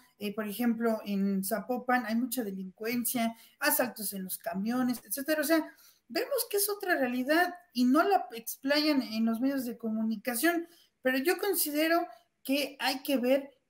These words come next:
que, si realmente el gobierno se está dando financiamiento, que el,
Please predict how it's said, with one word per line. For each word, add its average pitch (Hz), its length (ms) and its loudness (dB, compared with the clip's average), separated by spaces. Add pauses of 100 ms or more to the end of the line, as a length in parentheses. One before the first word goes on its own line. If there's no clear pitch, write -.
que, 254 320 -4
si 240 380 0
realmente 285 420 4
el 262 60 2
gobierno 240 420 -2
se 208 80 -4
está 226 240 -2
dando 240 380 2
financiamiento, 202 760 -8
que 220 100 -6
el, 220 180 -6